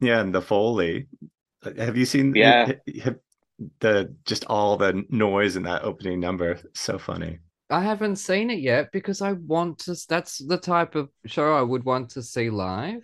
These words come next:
Speaker 1: Yeah, yeah.
Speaker 3: So I haven't yet watched it. Like, if we do it on this show, I'm gonna have to watch it, obviously. Sometimes, like,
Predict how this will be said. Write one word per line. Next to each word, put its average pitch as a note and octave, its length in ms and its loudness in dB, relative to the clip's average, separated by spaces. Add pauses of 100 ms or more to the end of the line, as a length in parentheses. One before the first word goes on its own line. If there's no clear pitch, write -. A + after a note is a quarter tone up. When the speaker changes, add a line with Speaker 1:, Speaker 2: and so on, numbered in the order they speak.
(160)
Speaker 1:
Yeah, F2 220 2
yeah. D2+ 260 -6
Speaker 3:
So B2+ 160 -2
I B2 120 2
haven't B2 560 -2
yet A2+ 180 -2
watched G#2 320 -4
it. C#3+ 140 0
Like, B2+ 220 2
if D#3 120 0
we F3 100 2
do F3 220 2
it F3 80 2
on C3+ 140 2
this A2 160 0
show, B2 260 2
I'm G2+ 180 0
gonna G#2 280 0
have F2+ 260 -6
to F2 80 -8
watch G2 380 -4
it, D#2+ 120 -4
obviously. G2 840 -4 (340)
Sometimes, F3 520 0
like, D3+ 200 0